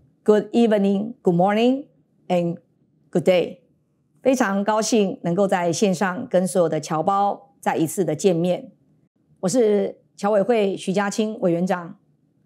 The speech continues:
今天很高兴能够透过录影的方式，跟所有的侨胞在此感谢以及问候。今年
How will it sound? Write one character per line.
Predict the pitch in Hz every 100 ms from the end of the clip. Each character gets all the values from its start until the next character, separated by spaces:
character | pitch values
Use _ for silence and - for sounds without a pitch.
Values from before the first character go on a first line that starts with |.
| _ _ _ _ _ _ _ _
今 | 269 269
天 | 294 285 285 277
很 | - 190
高 | 226
兴 | 233 254 208 - -
能 | 185
够 | 196 226 202
透 | 196 269 226
过 | 240 220 208 185 - _ _ -
录 | 277 247
影 | 190
的 | 190
方 | 247 262
式， | 262 285 208 - _ _ _ _ -
跟 | 214 220
所 | 214
有 | 226 185
的 | 185 185
侨 | 180 175
胞 | 180 226 240 254 254 _ _ _ -
在 | 240 196
此 | - 190 185
感 | 190 175
谢 | 151 262 190 - -
以 | 156
及 | 175 165
问 | 208 180
候。 | 151 190 - - _ _ _ _ _ _ _ _ _ _ _ _ -
今 | 320
年 | 320 240 214 220 247